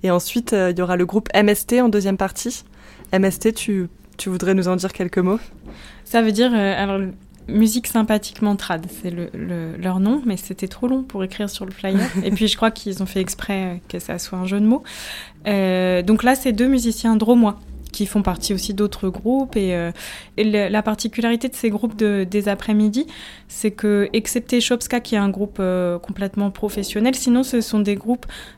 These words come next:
Speaker 2: euh, en voie de professionnalisation, locaux. On essaye qu'ils soient toujours locaux,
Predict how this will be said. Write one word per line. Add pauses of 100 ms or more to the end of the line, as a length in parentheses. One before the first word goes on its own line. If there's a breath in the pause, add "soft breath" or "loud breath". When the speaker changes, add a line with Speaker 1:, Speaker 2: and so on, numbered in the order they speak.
(100)
Speaker 2:
euh,
en
voie
de
professionnalisation, (320)
locaux. (120)
On
essaye
qu'ils
soient
toujours
locaux,